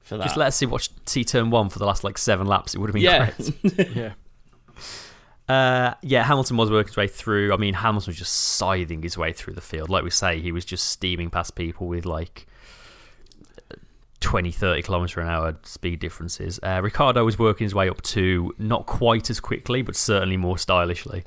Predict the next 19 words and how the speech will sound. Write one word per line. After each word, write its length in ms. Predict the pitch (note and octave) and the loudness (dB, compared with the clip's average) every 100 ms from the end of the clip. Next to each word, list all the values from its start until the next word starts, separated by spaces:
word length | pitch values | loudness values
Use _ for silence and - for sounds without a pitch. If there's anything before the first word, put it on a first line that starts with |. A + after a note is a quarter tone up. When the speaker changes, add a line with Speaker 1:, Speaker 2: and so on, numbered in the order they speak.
| - - | -12 -6
Speaker 3:
Yeah. 260 | B2 A#2+ | -2 -2
Speaker 1:
Oh, 40 | G2+ | -4
yeah. 180 | F#2 F#2 - - - - | -8 -12 -20 -20 -20 -10
Speaker 2:
Like, 260 | - G#2+ - - | 0 2 0 0
every 380 | B2+ A2 G#2 G#2 | 0 2 4 6
overtake 640 | G2+ F#2+ - F#2 F2 - | 6 2 0 0 -2 -2
was 180 | F#2+ E2 | -4 -2
just 520 | F2 E2+ - - - - _ - _ | -2 -4 -4 -10 -12 -20 _ -20 _
stunning. 720 | - - - - F2 E2 F2 F#2+ _ _ | -6 -4 -4 -2 -2 -2 -6 -10 _ _
Speaker 3:
Yeah, 200 | A2+ G2+ | -12 -4
I'd 160 | C3+ B2+ | -4 2
like 180 | D#3 A2 | 2 2
Speaker 1:
Yeah. 40 | |
Speaker 3:
to 100 | D3+ | -2
use 180 | D3 B2+ | -2 -2
the 80 | B2+ | -4
term 340 | - B2+ A#2+ A#2 | -2 0 0 -4
wrecking 640 | - A2 A#2 C3 - B2+ A2+ | -10 -6 0 0 0 -8 -6
shop 560 | - - B2 - - | -8 -2 -2 -2 -2